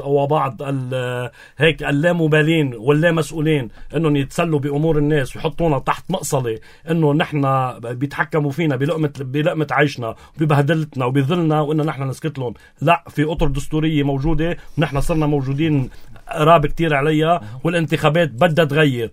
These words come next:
شاء من شاء وأبى من أبى. الناس بطل ينضحك عليها.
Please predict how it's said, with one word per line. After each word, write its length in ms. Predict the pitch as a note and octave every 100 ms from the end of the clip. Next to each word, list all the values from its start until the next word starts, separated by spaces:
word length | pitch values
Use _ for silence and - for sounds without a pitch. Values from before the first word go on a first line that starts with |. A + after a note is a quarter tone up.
| -
شاء 260 | - E3+ D#3+
من 180 | D#3+ D#3
شاء 320 | E3+ E3+ C#3
وأبى 300 | D#3+ D#3+ D3+
من 160 | D3
أبى. 260 | D3 C3 A2 - - -
الناس 640 | C#3 C#3+ D#3+ F3+ G3 - - - G2+
بطل 520 | G2 E3 - E3 D#3+
ينضحك 480 | D#3+ D3 D#3 D3+ D3
عليها. 400 | C#3 C3+ G#2